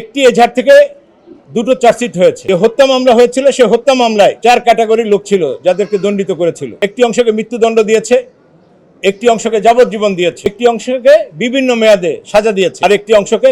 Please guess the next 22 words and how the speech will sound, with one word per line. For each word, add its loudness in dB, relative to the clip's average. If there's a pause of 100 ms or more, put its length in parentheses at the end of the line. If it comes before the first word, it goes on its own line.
(100)
খালাস 4
দিয়েছে। -2
হাইকোর্টে 2
এই -2
মামলা 0 (420)
আমরা -2
এভাবে 2
রায় 4
পেলাম, -2 (540)
এখানেও 0
ঠিক -4
একইভাবে -2
একটি -8
অংশের -2 (120)
খুনের 0
রায় 4
ছিল, 0 (180)
মৃত্যুদণ্ড -4 (100)
ছিল, -2 (100)
সেটি -4
বহাল 4
রেখেছে, -2